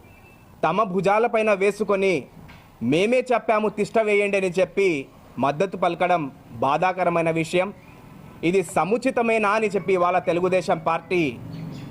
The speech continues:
ప్రశ్నిస్తూ ఉంది. మొగుణ్ణి కొట్టి మొగసాలికెక్కినట్టు ప్రభుత్వ భూముల మీద ప్రభుత్వం యొక్క అనుమతి లేకుండా తిష్ట వేసి దాన్ని అనుభవించి దాన్ని వాడేసుకొని తీరా ఇప్పుడు ఖాళీ చేసే సమయంలో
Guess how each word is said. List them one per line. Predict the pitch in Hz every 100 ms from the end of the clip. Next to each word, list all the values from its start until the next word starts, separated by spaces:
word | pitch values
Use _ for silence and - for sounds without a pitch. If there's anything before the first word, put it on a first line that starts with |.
| -
ప్రశ్నిస్తూ | 160 151 175 165 - 147
ఉంది. | 151 151 - - - - - - - - - - -
మొగుణ్ణి | 127 156 190 240 247
కొట్టి | 214 214 214
మొగసాలికెక్కినట్టు | 165 175 190 214 214 208 202 196 185 190 165 175 - - - - - - - -
ప్రభుత్వ | - 165 233 - 247
భూముల | 190 226 226 214
మీద | 196 175 165 165
ప్రభుత్వం | 180 190 240 233
యొక్క | 214 -
అనుమతి | 180 156 202 254 247
లేకుండా | 202 202 208 190
తిష్ట | - 165 160 254
వేసి | 220 214 208 196 165 - - - - - -
దాన్ని | 165 185 175
అనుభవించి | 156 185 226 240 247 233 233 196
దాన్ని | 175 170
వాడేసుకొని | 147 151 214 233 233 214 202 185 151 - - - - - -
తీరా | 196 240 262
ఇప్పుడు | 233 226
ఖాళీ | 208 180 208
చేసే | 226 226 208
సమయంలో | 202 185 196 196 190 147